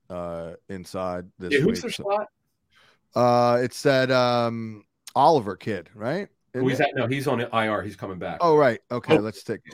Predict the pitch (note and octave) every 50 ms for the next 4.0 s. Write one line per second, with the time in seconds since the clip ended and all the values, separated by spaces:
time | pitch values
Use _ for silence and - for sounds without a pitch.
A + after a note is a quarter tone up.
0 | - _ - G2+ G2+ G2 G2 G#2 G2 F2+ E2+ F2 F2 F2 E2 D#2+ _ - F2+ F2
1 | F2 E2+ E2 E2 E2 D#2+ D#2+ - _ _ _ _ _ _ _ - - F#2 F2+ E2
2 | - D#2+ - - - A2+ A2+ A2+ A2 G#2+ - - - _ _ _ _ _ _ _
3 | _ _ _ _ _ _ _ - F#2 F2 F2 E2+ E2+ F2 F2+ F2+ F2+ F2+ F2